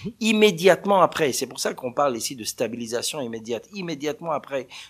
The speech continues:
Speaker 2: nous avons été à même de déployer nos équipes,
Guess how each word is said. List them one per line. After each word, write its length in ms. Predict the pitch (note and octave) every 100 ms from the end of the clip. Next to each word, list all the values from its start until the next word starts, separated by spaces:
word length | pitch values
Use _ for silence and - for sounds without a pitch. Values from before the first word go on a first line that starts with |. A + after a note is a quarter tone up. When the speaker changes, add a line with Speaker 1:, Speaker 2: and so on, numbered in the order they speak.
| -
Speaker 2:
nous 120 | A2+
avons 200 | C3 D3
été 360 | C3+ D3+ C#3 -
à 100 | C3+
même 360 | C#3 E3 D#3+ A2+ - _ -
de 60 |
déployer 460 | B2 C#3 C#3 D3 E3
nos 100 | C3+
équipes, 400 | G#2+ - C#4